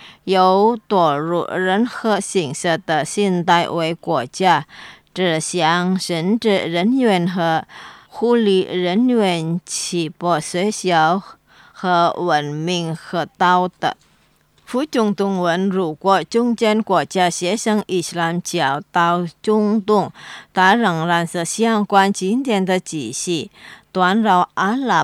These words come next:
伯国家有冲突之中，而在同一时间，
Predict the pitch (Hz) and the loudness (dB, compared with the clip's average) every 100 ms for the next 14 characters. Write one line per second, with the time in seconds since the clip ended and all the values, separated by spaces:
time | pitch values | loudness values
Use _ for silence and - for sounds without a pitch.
0 | - - 165 - - 170 117 - 180 165 | -2 -4 -4 -4 -4 -4 -4 -4 0 0
1 | - 180 170 180 185 170 131 151 - 180 | 0 -2 -2 -2 -4 -8 -8 -10 -8 -8
2 | - 208 202 - 180 143 - - - - | -6 -4 -2 0 -2 -4 -12 -20 -16 -2
3 | 180 170 202 185 190 - - - 214 226 | -2 0 0 2 0 -6 -16 -6 0 2
4 | 233 226 - 233 226 - 143 - 180 143 | 2 0 -2 -4 -2 -4 -6 -6 -4 -2